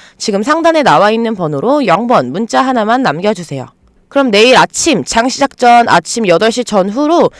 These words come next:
주요 종목들의 자료를 데이터 기반으로 정리해서 보내드릴게요.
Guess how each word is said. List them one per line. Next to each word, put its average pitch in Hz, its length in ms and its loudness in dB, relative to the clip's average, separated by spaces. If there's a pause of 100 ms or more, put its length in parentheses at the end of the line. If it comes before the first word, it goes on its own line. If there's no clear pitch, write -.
(160)
주요 247 200 2
종목들의 311 640 2
자료를 214 360 0
데이터 226 360 -2
기반으로 196 580 0
정리해서 220 540 -4
보내드릴게요. 214 680 -2